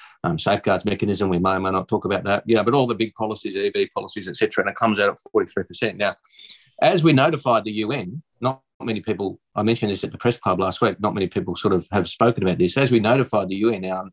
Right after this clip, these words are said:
N D C says forty-three percent is our target. We hope, uh, the country can do better than that. You know, we, we, we un-, wanna unleash private sector investment. We wanna get the policy framework right. Um, so forty-three percent is not a ceiling. Um,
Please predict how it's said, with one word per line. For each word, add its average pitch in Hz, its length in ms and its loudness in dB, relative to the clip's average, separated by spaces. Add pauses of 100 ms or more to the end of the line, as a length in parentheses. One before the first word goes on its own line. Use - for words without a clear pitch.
N 120 160 2
D 98 120 4
C 95 240 0
says - 240 -2
forty-three 113 400 2
percent 104 280 -2
is - 60 -10
our 92 100 -2
target. 107 380 -4 (520)
We 113 140 6
hope, 123 240 2 (680)
uh, 107 120 -2
the 117 80 -12
country 120 320 -2
can 104 160 -4
do 98 140 0
better 127 220 0
than 90 120 -8
that. 139 240 -2
You 110 80 -4
know, 120 260 -2
we, 104 220 0
we, 101 160 2
we 101 340 0
un-, 104 160 4
wanna 101 180 2
unleash 110 460 2
private 110 320 2
sector 110 320 -4
investment. 117 500 -2
We - 80 -20
wanna 95 160 -12
get 117 180 2
the 107 60 -8
policy 110 360 -2
framework 104 500 -2
right. 117 240 4 (500)
Um, 98 280 0
so 98 180 -2
forty-three 107 440 -2
percent 104 440 -4 (160)
is 101 140 -2
not 113 220 2 (140)
a 92 40 -8
ceiling. 127 460 0 (500)
Um, 98 340 0